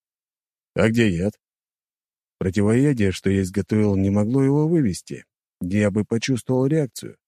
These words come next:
Неужели я самого победил? Хм. Подозрительно. Вены уже не были зелёными, и ноги выглядели куда лучше. Ладно,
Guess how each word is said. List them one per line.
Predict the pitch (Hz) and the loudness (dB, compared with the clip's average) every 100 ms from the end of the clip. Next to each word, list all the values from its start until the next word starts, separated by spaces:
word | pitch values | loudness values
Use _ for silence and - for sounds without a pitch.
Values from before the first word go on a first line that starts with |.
| _ _ _ _ _ _ _ _ 92 | _ _ _ _ _ _ _ _ 0
Неужели | 95 95 101 104 | 0 2 2 2
я | |
самого | 107 101 80 78 | 0 0 0 -2
победил? | 82 87 85 73 - _ _ _ - | -4 -8 -6 -8 -12 _ _ _ -2
Хм. | 131 110 73 _ _ _ _ _ _ _ _ _ | 2 2 -2 _ _ _ _ _ _ _ _ _
Подозрительно. | - 87 107 117 131 107 90 90 92 92 101 - _ _ _ _ _ _ _ _ _ _ - | -4 0 0 0 0 0 -2 -2 0 0 -2 -4 _ _ _ _ _ _ _ _ _ _ -4
Вены | 90 95 92 95 | 0 2 2 2
уже | 87 90 | 0 0
не | 92 92 | 0 0
были | 87 87 | 0 -2
зелёными, | 80 82 87 98 107 110 113 101 87 85 | -2 -2 0 2 4 4 2 2 0 -2
и | 90 | 0
ноги | 92 98 90 92 | 2 0 0 -2
выглядели | 92 90 95 90 90 90 | 0 0 -2 -2 -2 -2
куда | 95 87 90 | -4 -2 -2
лучше. | 85 85 82 - 110 113 _ _ _ _ _ _ _ _ - | -2 -4 -8 -6 -4 -4 _ _ _ _ _ _ _ _ -10
Ладно, | 76 85 101 113 120 | -4 -2 0 0 0